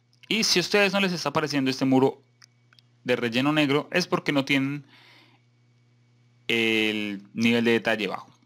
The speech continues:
Si lo tienen en alto no va a aparecer y en medio tampoco. Así que voy a dejarlo en bajo. Ahora, hay dos formas de hacer que este muro resalte. Yo voy a hacer que resalte para saber exactamente dónde he creado los muros, ya que pues tengo aquí todos estos muros dibujados en cad.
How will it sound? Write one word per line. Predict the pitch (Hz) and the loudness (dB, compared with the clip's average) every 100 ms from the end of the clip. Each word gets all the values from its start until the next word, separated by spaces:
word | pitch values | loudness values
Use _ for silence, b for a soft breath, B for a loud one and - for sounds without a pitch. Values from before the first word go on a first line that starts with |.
| _ | _
Si | - 120 | -8 -6
lo | 113 | -2
tienen | 131 127 | 0 2
en | 120 | 2
alto | 139 165 180 | 2 0 -4
no | 131 | -2
va | 113 | 0
a | |
aparecer | 107 104 98 165 - - | 0 -2 -2 -2 -4 -8
y | 147 | -4
en | 147 | -2
medio | 131 117 - | 0 -2 -4
tampoco. | 78 - - - | -12 -14 -16 -20
Así | - 120 | -16 -10
que | 120 | -6
voy | 110 117 | 0 0
a | |
dejarlo | 110 110 113 120 - | 2 0 -4 -6 -6
en | 120 101 | -8 -6
bajo. | - - _ | -10 -14 _
Ahora, | 113 104 - | -2 -2 -2
hay | 165 | -4
dos | 165 190 - | -2 -4 0
formas | 180 175 170 - _ _ B B B B B B B _ _ _ - _ _ - - _ _ - | 0 0 -4 -8 _ _ B B B B B B B _ _ _ -20 _ _ -20 -20 _ _ -10
de | 123 131 | -2 0
hacer | 135 123 | 0 -2
que | 139 | -4
este | - | -2
muro | 139 143 | 2 2
resalte. | 127 123 185 196 196 | 2 0 -2 -2 0
Yo | 180 | 0
voy | 190 | 0
a | |
hacer | 180 185 | 0 -2
que | 180 | -4
resalte | 156 139 131 143 | -4 -4 -6 -4
para | 131 | -4
saber | 123 117 120 | -2 -2 -2
exactamente | - 143 - 147 139 143 | -2 -6 -4 -2 0 2
dónde | 139 139 | 2 2
he | 135 | 0
creado | 131 127 131 | 2 2 2
los | 117 | -2
muros, | 131 180 147 | -2 -2 -2
ya | 117 | -4
que | 107 | -6
pues | 101 - | -10 -6
tengo | 107 | -4
aquí | 107 113 | -4 -4
todos | 101 110 107 | -2 -2 -2
estos | 110 107 107 | -6 -10 -8
muros | 107 107 | -6 -4
dibujados | 104 98 110 117 127 - - | -4 -4 -2 0 -2 -6 -8
en | 113 | -8
cad. | 110 180 | -2 -4